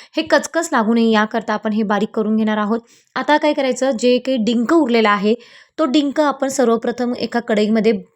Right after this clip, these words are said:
अ, काय करूया, अ, तळून घेऊया. म्हणजेच काय होईल, अ, आपला डिंक बारीक होण्यासाठी मदत होईल. डिंक तसाच जरी बारीक केला तरी देखील चालू शकतं, पण मी इथं एक चमचा तूप टाकलेला आहे आणि त्यानंतर यामध्ये डिंक टाकायचा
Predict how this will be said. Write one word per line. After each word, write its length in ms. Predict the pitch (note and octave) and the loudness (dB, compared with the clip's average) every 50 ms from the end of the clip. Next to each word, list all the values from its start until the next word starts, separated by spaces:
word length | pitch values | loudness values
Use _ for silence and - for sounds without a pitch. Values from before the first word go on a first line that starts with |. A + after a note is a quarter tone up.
| _ - | _ -12
अ, 120 | - - G#3+ | -8 -8 -6
काय 200 | G3+ - G#3+ G#3+ | -2 0 -2 0
करूया, 380 | A3 A3+ A3 A3 G#3+ A3+ C4 C4 _ _ _ - - | 0 0 2 2 2 2 0 -2 _ _ _ -10 -4
अ, 220 | G3 G3+ G3 G3 F#3+ - - | -2 0 0 -2 -2 2 2
तळून 260 | C#4 D4+ D#4 E4 E4+ | 4 4 2 2 0
घेऊया. 360 | C#4 C4+ A#3+ A3+ A3 G#3+ A3 A#3+ - - - - - - _ - | 0 2 2 2 2 2 0 0 -6 -14 -20 -20 -20 -20 _ -6
म्हणजेच 280 | B3+ C4 A#3+ D4+ D#4 D#4 | -2 0 2 2 2 2
काय 160 | - C4+ C4 | 2 0 2
होईल, 300 | B3+ B3+ B3 B3+ B3+ B3 A#3 _ - | 2 2 2 0 0 -2 -6 _ -6
अ, 40 | A#3 | -4
आपला 380 | B3 A#3+ A#3 A3+ A3+ A3 A#3 | 0 0 0 0 2 2 0
डिंक 380 | A#3+ G#3+ F#3+ A#3 G#3+ G#3+ - - | 0 2 2 2 0 0 0 -2
बारीक 380 | A#3+ A3+ G#3+ A3 A3 A#3+ B3 - | -2 0 0 0 0 0 -2 -2
होण्यासाठी 440 | C4 A3+ A#3 A#3 - A3+ F#3 B3+ | -2 -2 -2 -2 -4 -6 -4 -2
मदत 340 | A#3+ A#3+ A3 F#3+ G#3+ A#3+ A#3+ - | 0 2 2 2 2 0 0 0
होईल. 220 | A#3 G#3 A3 A#3+ A#3 - - - - - | 0 0 0 -2 -4 -8 -16 -20 -10 -4
डिंक 300 | A3 C#4+ C4 C#4 B3 - E4+ E4 _ - | -2 -2 -2 -2 -2 -4 -4 -4 _ -6
तसाच 340 | B3 A#3 - C4+ C#4+ C4+ A3+ | -6 -2 0 0 0 2 2
जरी 180 | D4 C#4+ D4 | 2 2 2
बारीक 260 | C#4+ B3 C4 B3+ C4 - - | 2 2 2 0 0 -2 -4
केला 180 | - B3+ B3 B3+ B3+ | -4 -4 -4 -2 -2
तरी 140 | - A#3 B3 | 0 0 2
देखील 280 | A3+ B3 B3 B3 C#4 C4 | 2 0 0 0 -2 -4
चालू 220 | - C4 A3+ A3+ | -2 -2 -2 -2
शकतं, 360 | A#3 - A#3+ A3+ _ - A3+ | -2 -4 -6 -8 _ -8 -8
पण 200 | A#3+ A#3+ B3 A#3 | -6 -4 -4 -2
मी 200 | A#3+ A#3 A#3+ B3+ | -2 -2 -2 -2
इथं 320 | C4 B3+ A#3 - A3 A3 A3+ | -2 -4 -4 -4 -2 -4 -2
एक 300 | - - G3+ A3+ A3 - | -2 0 -2 -2 -2 -2
चमचा 360 | - B3+ B3 A#3+ A3 C4 B3+ | -4 -4 -2 -2 -2 -2 -4
तूप 300 | B3+ - - D4+ D4 D4 | -4 -2 -2 -2 -2 -2
टाकलेला 340 | - C4+ B3 - A3 A3 A3 | -4 -6 -4 -2 0 0 2
आहे 220 | A3 G3 G#3+ A3+ B3 A#3+ _ _ _ _ | 2 2 0 -2 -2 -2 _ _ _ _
आणि 120 | - A#3 B3 - - | -8 -8 -8 -4 -4
त्यानंतर 480 | B3 B3+ C4+ C4+ A#3 G3+ - A#3 A3 | -2 -2 -2 -2 -4 -4 -2 -2 -2
यामध्ये 400 | A3+ A3 G#3 G#3 G3+ G#3 F#3+ A#3 A#3 - | -2 -2 -2 0 0 0 0 0 -2 -2
डिंक 320 | G3 F#3+ A3+ G#3+ A3+ G3+ C#4 | -2 -2 0 0 0 -2 0
टाकायचा 500 | B3+ C#4 A#3 - G#3+ G#3+ G3+ A3 G#3+ | 0 0 0 -2 -4 -4 -2 0 -2